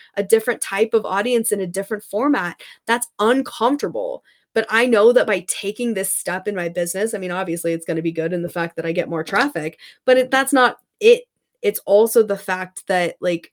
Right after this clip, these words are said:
as I'm trying something new, I'm attracting other people who are willing and ready to try something new. And those people are the people that join my programs.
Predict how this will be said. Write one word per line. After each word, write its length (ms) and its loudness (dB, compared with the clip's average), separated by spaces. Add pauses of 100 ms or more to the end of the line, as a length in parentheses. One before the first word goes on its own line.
(140)
as 260 0
I'm 220 -2
trying 520 -2
something 440 -4
new, 480 0 (420)
I'm 160 4
attracting 520 0 (100)
other 240 8
people 360 -4
who 140 2
are 160 6
willing 560 0
and 300 -6
ready 360 -4
to 140 -4
try 360 -4
something 460 -6
new. 360 0 (680)
And 160 0
those 300 6
people 360 -4
are 140 -2
the 80 -6
people 200 -6
that 120 -2
join 200 -4
my 100 -2
programs. 560 2